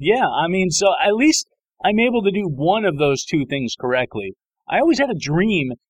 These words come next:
that one day I would live off of my old land, and then I realized I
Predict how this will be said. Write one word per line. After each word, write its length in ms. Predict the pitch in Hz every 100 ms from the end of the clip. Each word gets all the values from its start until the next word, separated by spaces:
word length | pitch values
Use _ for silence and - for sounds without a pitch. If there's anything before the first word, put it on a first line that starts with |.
| -
that 140 | 139
one 240 | 135 165 170
day 240 | 156 147
I 140 | 127
would 160 | 143 131
live 260 | 123 151 147
off 300 | 139 143 139
of 80 |
my 160 | 123 123
old 320 | 120 131 127
land, 480 | 123 131 131 151 165 -
and 180 | 143 139
then 120 | 165
I 80 | 190
realized 720 | 131 147 151 131 120 117 - -
I 240 | - 160